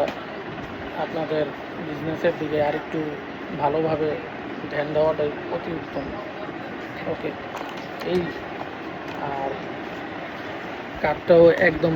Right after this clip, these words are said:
দুর্বল, এটা লোকাল কাঠের মতন, ফুটের যেই হ্যান্ডটেকগুলা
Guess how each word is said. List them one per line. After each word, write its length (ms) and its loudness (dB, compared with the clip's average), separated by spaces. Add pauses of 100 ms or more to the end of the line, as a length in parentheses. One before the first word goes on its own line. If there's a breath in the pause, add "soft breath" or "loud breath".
দুর্বল, 380 6 (840)
এটা 400 4
লোকাল 440 8
কাঠের 260 4
মতন, 320 0 (920)
ফুটের 360 8 (440)
যেই 180 4 (420)
হ্যান্ডটেকগুলা 600 6